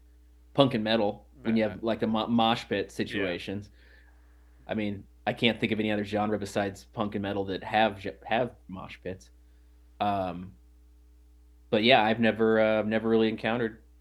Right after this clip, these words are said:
Speaker 2: No, I've never
Speaker 1: even
Speaker 2: gone to
Speaker 1: festivals, like, even at festivals like the, you know, when they were showing that, that crowd from Lollapalooza, um, back in August, when everybody's like, "Why are so many people packed in like that?" I've never, and, and they weren't like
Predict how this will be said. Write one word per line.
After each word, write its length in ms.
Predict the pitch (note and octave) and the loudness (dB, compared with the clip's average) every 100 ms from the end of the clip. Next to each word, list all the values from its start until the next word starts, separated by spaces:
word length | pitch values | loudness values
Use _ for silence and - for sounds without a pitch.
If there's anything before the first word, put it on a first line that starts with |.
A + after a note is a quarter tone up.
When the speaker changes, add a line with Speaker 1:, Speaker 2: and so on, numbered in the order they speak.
| - - B2 | -20 -20 -14
Speaker 2:
No, 160 | A2 G#2 | -10 -6
I've 160 | C#3 | -2
never 160 | D3+ D3+ | 0 0
Speaker 1:
even 80 | C#3 | 2
Speaker 2:
gone 80 | |
to 40 | A#2 | 2
Speaker 1:
festivals, 480 | D#3 C3 A2 F#2 B2 | 2 0 -2 0 2
like, 260 | A#2+ - - - | 0 0 -18 0
even 180 | C#3+ E3 | 4 6
at 80 | D3 | 4
festivals 540 | D3 C#3 - C#3 C3 | 6 4 4 -2 2
like 240 | C3+ B2+ C3 | 2 2 2
the, 260 | C3 B2+ C3 | 2 2 0
you 80 | |
know, 220 | B2 A2+ A#2 | 0 2 2
when 100 | A#2+ | 0
they 60 | |
were 60 | A2+ | 0
showing 320 | - B2 A#2+ | 2 2 4
that, 260 | A2+ G#2+ G#2+ | 2 0 -2
that 160 | G#2+ | -4
crowd 340 | - A2+ A#2 A2+ | 0 2 2 0
from 140 | A2+ | -4
Lollapalooza, 960 | A2 A2+ G#2+ A#2 B2 B2+ A#2+ G2 F#2 G2 - | -2 -2 -2 -2 -2 -2 -2 -2 -4 -10 -6
um, 440 | G2 F#2 F2+ F#2 - - | -4 -4 -6 -12 -8 -2
back 200 | G#2 G#2 | -2 0
in 80 | |
August, 440 | A2 C3 G2 - - | -2 0 -2 -6 -6
when 100 | G#2 | -4
everybody's 360 | G#2 G#2+ G2 | -2 -2 -2
like, 200 | G#2+ G2+ G#2+ | -4 -4 2
"Why 300 | A2 A2 A2 | 4 6 4
are 120 | A2 | 2
so 200 | - A2 | 0 -2
many 140 | G#2 | -2
people 280 | G#2 G#2+ G2+ | -2 -4 -4
packed 340 | - G#2 F#2 G#2+ | -2 0 0 -2
in 140 | G#2 | -2
like 220 | F#2+ - | -6 -8
that?" 260 | E2+ E2 - - - - - | -8 -8 -10 -20 -20 -6 2
I've 180 | A#2 | 2
never, 220 | B2 A#2 - | 4 2 2
and, 180 | B2 A#2+ | 2 4
and 140 | C3 | 4
they 60 | B2+ | 6
weren't 280 | D3 C#3+ | 6 4
like 380 | B2 A2 G2 - | 2 0 -2 -10